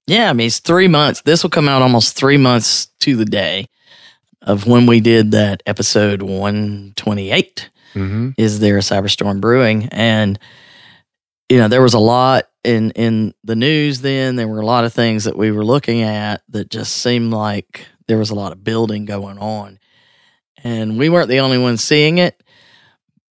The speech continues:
Speaker 1: And right now, I don't know about you, but, you know, there's articles now about breach fatigue.
Speaker 2: Mm-hmm.
Speaker 1: Isn't that what we were talking about? And even I am like, "Another one?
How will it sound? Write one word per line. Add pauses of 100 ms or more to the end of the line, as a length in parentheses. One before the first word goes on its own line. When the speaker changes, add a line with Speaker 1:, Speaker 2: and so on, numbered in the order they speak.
(100)
Speaker 1:
And
right
now,
I
don't
know
about
you,
but, (100)
you
know,
there's
articles
now
about
breach
fatigue. (340)
Speaker 2:
Mm-hmm.
Speaker 1:
Isn't
that
what
we
were
talking
about?
And (300)
even
I
am (580)
like,
"Another
one?